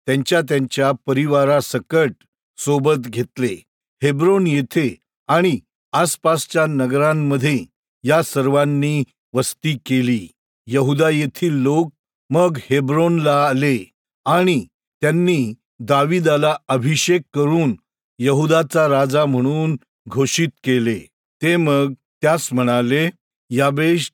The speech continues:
गिलाद देशाच्या लोकांनी शौलाला पुरले." तेव्हा दाविदाने याबेश गिलादाच्या लोकांकडे दूत पाठवून संदेश दिला, "आपला स्वामी शौल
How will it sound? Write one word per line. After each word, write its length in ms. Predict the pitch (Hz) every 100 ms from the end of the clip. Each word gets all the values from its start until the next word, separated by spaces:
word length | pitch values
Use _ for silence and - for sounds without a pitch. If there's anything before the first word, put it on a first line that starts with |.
| 117
गिलाद 380 | 147 156 135 95 _ _ _ _
देशाच्या 640 | 120 143 135 165 143 156 151
लोकांनी 760 | 131 127 - 147 151 160 127 - _ _ _
शौलाला 540 | - 139 143 151 151 151
पुरले." 560 | 156 135 135 135 117 82 _ _ _ -
तेव्हा 280 | 147 165 165
दाविदाने 800 | 120 135 131 170 165 165 139 90 _ _ _ -
याबेश 540 | 123 143 139 170 139 -
गिलादाच्या 760 | 143 143 143 139 135 - 151 143 _ _ -
लोकांकडे 800 | 127 - 151 147 - 139 147 165 _ _ _
दूत 260 | 117 151 185 -
पाठवून 600 | - 139 - 127 151 151
संदेश 640 | 143 - 135 139 147 147 104
दिला, 300 | 131 123 98 - _ _ _
"आपला 320 | 139 135 170 170
स्वामी 440 | - 147 156 160
शौल 480 | - 139 147 160